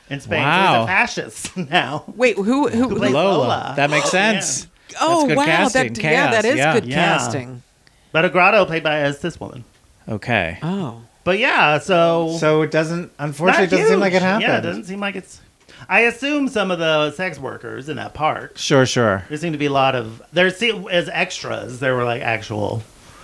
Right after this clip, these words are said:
Speaker 1: transgender people.
Speaker 3: Who knows?
Speaker 2: Well, yeah.
Speaker 3: Who knows? Like,
Speaker 2: But
Speaker 3: but
Speaker 2: again, it's bonus. So if it doesn't do well, it actually doesn't negatively affect
Speaker 3: Yeah.
Speaker 2: the score. So we can be
Speaker 3: Two.
Speaker 2: honest.
Speaker 1: A two.
Speaker 2: I'll give it a one.
Speaker 1: Definitely not in any of the main roles.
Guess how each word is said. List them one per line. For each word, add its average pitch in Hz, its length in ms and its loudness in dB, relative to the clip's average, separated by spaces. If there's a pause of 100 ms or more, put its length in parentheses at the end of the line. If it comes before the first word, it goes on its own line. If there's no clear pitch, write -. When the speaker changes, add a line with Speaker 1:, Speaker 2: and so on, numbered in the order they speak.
(160)
Speaker 1:
transgender 104 480 0
people. 117 480 -4 (520)
Speaker 3:
Who 320 60 0
knows? 466 120 0 (280)
Speaker 2:
Well, 381 40 2
yeah. 113 260 2
Speaker 3:
Who 381 220 0
knows? 247 720 -2
Like, 226 120 4
Speaker 2:
But 180 80 4
Speaker 3:
but 196 80 4
Speaker 2:
again, 214 200 2
it's 170 140 0
bonus. 196 340 2
So 156 80 2
if 143 80 2
it 147 100 -2
doesn't 180 260 0
do 175 160 2
well, 135 200 4
it 123 80 -2
actually 120 300 -2
doesn't 120 340 -4
negatively 107 480 -4
affect 170 180 -4
Speaker 3:
Yeah. 240 300 4
Speaker 2:
the - 60 2
score. 82 200 -2
So 92 440 -2 (300)
we 135 100 2
can 277 100 4 (100)
be 226 140 4
Speaker 3:
Two. 208 40 2
Speaker 2:
honest. 190 420 -2
Speaker 1:
A - 20 -12
two. 196 720 2 (200)
Speaker 2:
I'll 139 60 0
give 147 120 4
it 156 60 4
a 156 80 6
one. 117 560 -2 (580)
Speaker 1:
Definitely 277 300 -2
not 220 100 2
in 190 80 0
any 185 120 4
of 175 60 -2
the 160 80 0
main 175 320 -2
roles. 131 640 -4